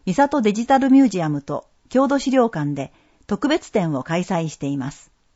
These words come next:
三郷デジタルミュージアムでは、自宅にいながら気軽にオリンピックと三郷のつながりを感じられる内容になっています。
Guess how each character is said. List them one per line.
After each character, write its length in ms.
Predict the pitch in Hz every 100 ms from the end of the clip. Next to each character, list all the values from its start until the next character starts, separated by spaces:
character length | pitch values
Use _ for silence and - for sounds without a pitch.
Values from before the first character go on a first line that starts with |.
| _ _ _ _ _ _ _ -
三 80 | 180
郷 280 | 285 285 214
デ 120 | 208
ジ 100 | -
タ 100 | 277
ル 100 | 277
ミ 120 | 269
ュ 40 |
ー 20 | 240
ジ 160 | 180
ア 60 | 156
ム 100 | 151
で 140 | 151
は、 160 | 143 - _ _ _
自 100 | 175
宅 240 | 180 277 285
に 140 | 269
い 40 | 247
な 140 | 233
が 100 | 220
ら 180 | 208 - -
気 120 | 202
軽 240 | 285 285
に 160 | 247 240
オ 80 | 185
リ 100 | 254
ン 80 | 262
ピ 120 | 277
ッ 60 | 269
ク 100 | -
と 160 | 156 147
三 100 | 156
郷 240 | 233 262
の 120 | 247
つ 120 | 247 226
な 80 |
が 100 | 226
り 120 | 214 214
を 120 | 208
感 220 | 202 214
じ 100 | 220
ら 120 | 214
れ 100 | 208
る 120 | 196
内 200 | 185 190 196
容 140 | 185
に 100 | 180
な 120 | 170
っ 60 | -
て 120 | -
い 120 | 127
ま 140 | - 160
す。 180 | -